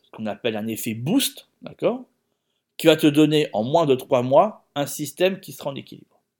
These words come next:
Tu vois un petit peu le chantier ? Voilà. Ce qui fait que on l'installe maintenant, et au mois de février, mars, ta terre, elle est prête.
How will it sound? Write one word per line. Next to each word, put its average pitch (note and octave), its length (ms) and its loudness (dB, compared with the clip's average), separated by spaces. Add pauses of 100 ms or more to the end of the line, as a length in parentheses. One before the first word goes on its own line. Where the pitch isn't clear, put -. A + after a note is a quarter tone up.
(680)
Tu - 100 -14
vois E3+ 100 8
un G#3 80 4
petit G3+ 140 -4
peu G#3 80 4
le F#3 60 6
chantier ? G#3 360 -8 (680)
Voilà. - 180 -14 (1000)
Ce - 100 -14
qui F#3 140 -2
fait F#3 260 2
que B2+ 320 0 (160)
on G#2+ 60 -4
l'installe A#2 340 -2
maintenant, D3 580 -2 (800)
et C#3 400 2 (100)
au B2+ 80 -4
mois C3+ 180 4
de - 40 -12
février, B2+ 580 2
mars, D#3 500 -2 (240)
ta - 100 -6
terre, - 180 -4
elle A2 60 -6
est - 60 -6
prête. - 260 -16